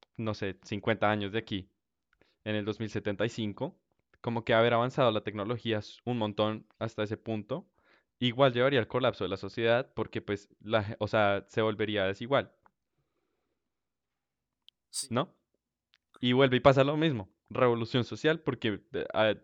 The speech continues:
Speaker 1: los ricos más ricos tienen la tecnología que les ayuda, no sé, a, se-, a vivir para siempre o, bueno, no sé, como se llega a ese punto y después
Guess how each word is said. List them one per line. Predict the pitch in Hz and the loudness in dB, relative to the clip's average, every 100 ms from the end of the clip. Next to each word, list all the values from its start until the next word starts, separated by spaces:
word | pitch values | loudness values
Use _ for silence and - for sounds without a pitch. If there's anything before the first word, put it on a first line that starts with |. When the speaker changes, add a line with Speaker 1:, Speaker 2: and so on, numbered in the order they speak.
| 80 | -14
Speaker 1:
los | 110 113 110 - - | 0 0 0 -8 -14
ricos | 117 120 123 | -6 -4 -2
más | 120 120 | -2 -2
ricos | 135 151 143 | -2 -2 -2
tienen | 123 113 107 | 0 0 2
la | 104 | 0
tecnología | 104 110 113 113 113 107 101 | 0 -4 -2 -2 0 0 0
que | 117 110 104 | 0 0 0
les | 107 104 | -2 -4
ayuda, | 101 104 98 95 92 90 | -2 0 2 2 0 -4
no | 90 | -8
sé, | - 92 87 | -6 -4 -4
a, | 90 87 | -4 -6
se-, | - 98 | -6 -4
a | 90 | -4
vivir | 98 101 98 | -2 -2 0
para | 87 101 | 0 0
siempre | - 104 104 98 98 92 | 0 -2 -2 -2 0 0
o, | 90 87 85 | -2 -4 -8
bueno, | 90 90 76 | -8 -8 -8
no | 90 | -10
sé, | - 95 - - - _ | -6 -6 -6 -20 -20 _
como | 104 107 104 | -6 -2 -2
se | 95 - 113 | -2 -2 4
llega | 135 143 | 6 6
a | |
ese | 131 123 | 6 2
punto | 151 175 190 202 | 2 0 4 2
y | 123 120 | 2 0
después | 107 - 123 135 | -2 -2 -2 -2